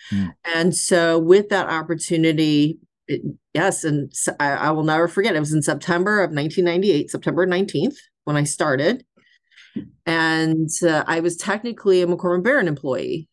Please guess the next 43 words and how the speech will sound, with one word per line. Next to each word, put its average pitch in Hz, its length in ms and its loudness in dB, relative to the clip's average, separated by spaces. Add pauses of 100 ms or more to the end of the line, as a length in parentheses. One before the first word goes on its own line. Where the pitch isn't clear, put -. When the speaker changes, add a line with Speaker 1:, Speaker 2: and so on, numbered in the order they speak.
(120)
Speaker 2:
uh, 143 140 -4
because 160 260 -2
at 160 160 -2
the 190 100 0
time, 156 600 -2
Urban 156 200 -2
Strategies 151 720 -4
was 147 140 -8
not 151 260 0
a 143 80 -8 (180)
full 147 600 0 (240)
operating 165 520 0
organization 143 800 -2
until 135 560 -4 (220)
Sandy 151 300 -2
Moore. 214 440 2
She - 160 -6
said, 160 300 -2
"My 151 160 0
mentor 147 380 -2
and 143 100 -2
my 156 100 -2
friend 143 400 -6
came 151 240 -4
on 180 140 0
board." 156 400 -2 (600)
And 175 100 2
there 185 100 6
were 185 100 4
four 214 300 0
of 185 100 0
us - 520 -6
that 165 180 0
worked 156 240 0
in 160 100 2
two 180 220 -2
communities 143 720 -2
in 135 160 -2
Saint - 280 -6
Louis. 123 580 -6
And 143 320 -2
Sandy's 220 480 0
vision 170 580 0